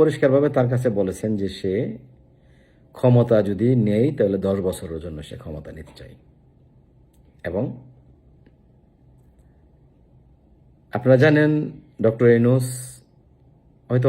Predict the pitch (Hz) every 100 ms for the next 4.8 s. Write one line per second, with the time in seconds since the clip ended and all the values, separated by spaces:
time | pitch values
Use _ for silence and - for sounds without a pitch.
0 | 127 139 139 117 95 95 110 120 101 107
1 | 104 104 104 - 110 104 95 82 95 92
2 | 92 156 214 - _ _ _ _ _ _
3 | _ _ _ _ _ _ _ _ - 107
4 | - 101 - 92 - 76 78 80